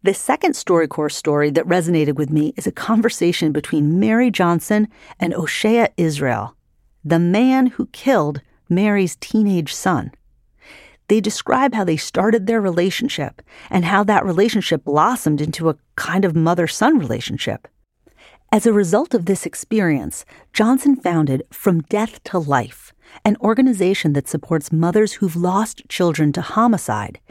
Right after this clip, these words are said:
and encourages forgiveness between families of murderers and victims. The people on StoryCorps are not Michael Jordan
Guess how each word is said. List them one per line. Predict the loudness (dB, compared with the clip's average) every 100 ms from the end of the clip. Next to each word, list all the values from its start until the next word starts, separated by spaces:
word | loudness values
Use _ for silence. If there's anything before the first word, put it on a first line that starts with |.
| -20 -6
and | -2
encourages | 0 0 0 0 0 -4 -8
forgiveness | -10 -12 -4 0 0 0 -6 -8 -16 -6
between | -6 -2 -2
families | 0 0 2 2 0
of | -2 -2
murderers | 0 2 2 2 0 -2 -10 _
and | -2 0
victims. | -4 -8 -10 -10 -14 -18 _ _ -20 -20 -16 -6
The | -2
people | 0 2 4
on | 4
StoryCorps | 2 2 2 2 2 0 2
are | 0
not | 2 4 2 2
Michael | 0 0 0 -2
Jordan | 0 0 0